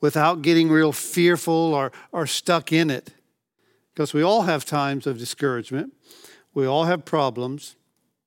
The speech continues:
and we all have fears. David certainly did, but he didn't get stuck there. And so maybe you think, "Well, how do you,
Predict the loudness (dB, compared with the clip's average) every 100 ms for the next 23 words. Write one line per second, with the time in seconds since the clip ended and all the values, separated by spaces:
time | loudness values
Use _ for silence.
0 | _ _ _ _ -8 -4 -2 -2 -4 -6
1 | -6 -4 -6 -10 -18 -18 _ _ _ _
2 | _ _ 0 2 2 0 0 0 -2 -4
3 | -4 -4 -4 -8 _ _ _ _ _ _
4 | -20 _ _ _ _ 0 2 0 -4 -14
5 | -4 0 0 0 -2 -2 -6 -2 -2 -2
6 | -8 -12 -10 -20 _ _ _ _ _ _
7 | -6 -2 2 2 2 2 2 2 2 0
8 | 2 2 2 0